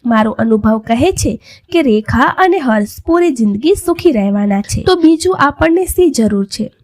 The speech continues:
હવે મિત્રો, આટલું સાંભળ્યા પછી રેખાના માતા પિતા કહે છે કે, "અમારી પાસે આપવા માટે તો કંઈ પણ નથી, પરંતુ અમે આખી જિંદગી તમારા ઘરે મફતમાં કામ કરતા રહીશું." પછી તે કહે છે, "અરે યાર સુખદેવ,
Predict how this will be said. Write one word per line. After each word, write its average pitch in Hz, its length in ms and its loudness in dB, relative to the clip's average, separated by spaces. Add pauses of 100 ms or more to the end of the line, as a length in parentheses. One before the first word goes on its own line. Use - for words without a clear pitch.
(200)
હવે 226 180 2
મિત્રો, 240 400 -2 (140)
આટલું 370 380 2
સાંભળ્યા 240 480 2
પછી 226 440 -2
રેખાના 370 420 0
માતા 262 340 -2
પિતા 254 340 -4
કહે 226 300 -4
છે 214 280 -6 (400)
કે, 330 80 2
"અમારી 262 360 2
પાસે - 360 -6
આપવા 254 500 0
માટે 381 280 0
તો 427 160 0
કંઈ 381 260 0
પણ 392 220 0
નથી, 233 420 -4 (240)
પરંતુ 226 440 0
અમે 339 300 0
આખી 226 440 -2
જિંદગી 220 560 -2 (300)
તમારા 233 340 2
ઘરે 226 400 -2 (240)
મફતમાં 392 520 2
કામ 320 280 0
કરતા 269 460 0
રહીશું." 226 520 -2 (320)
પછી 226 280 -4
તે 269 140 0
કહે 202 300 -2
છે, 320 320 -4 (320)
"અરે 240 180 2
યાર 226 280 0 (140)
સુખદેવ, 254 440 0